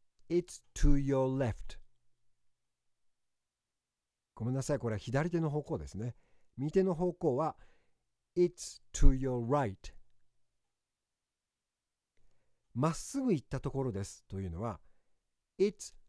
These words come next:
straight ahead。It's straight ahead。え、キッ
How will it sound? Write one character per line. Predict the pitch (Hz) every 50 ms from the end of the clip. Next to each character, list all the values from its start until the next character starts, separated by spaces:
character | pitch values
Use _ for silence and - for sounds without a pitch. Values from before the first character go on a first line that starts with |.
| - -
straight | - - - - - 170 170 170 160 - - -
ahead。 | - 147 131 - 160 165 131 98 80 82 - - - - - - - - _ _ _ _ _ _ _ _ _ _ _ _ _ _ _ _ _ _ _ _ _ _ _ _ _ _ _ _ _ _ _ _ _ _ _ _ _ _ _ _ _ _ _ _ _ _ _ _ _ _ _ _ _ _ _ _ _ _ _
It's | 175 185 185 - - - - - - -
straight | - - - - - - 151 156 156 151 147 - - -
ahead。 | - 139 131 120 143 - 107 87 90 90 - - - - - - _ _ _ _ _ _ _ _ _ - _ _ _ _ _ _ _ _ _ _ _ _ _ _ _ _ _ _ _ _ _ _ _ _ _ _ _ _ _ _ _ _ _ _ _ _ _ _ _ -
え、 | 143 131 - -
キ | - 247
ッ | 233